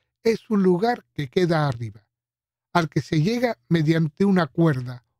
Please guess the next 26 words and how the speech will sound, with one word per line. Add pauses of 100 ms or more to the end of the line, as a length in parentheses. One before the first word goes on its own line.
(140)
un
árbol (120)
o
una
escalera, (440)
y
encontramos
muchos
ritos
de
ascensión (480)
en
las
antiguas
religiones
védicas, (960)
mitraicas (340)
y
tracias. (680)
El
concepto
de
ascensión
desempeña
un
papel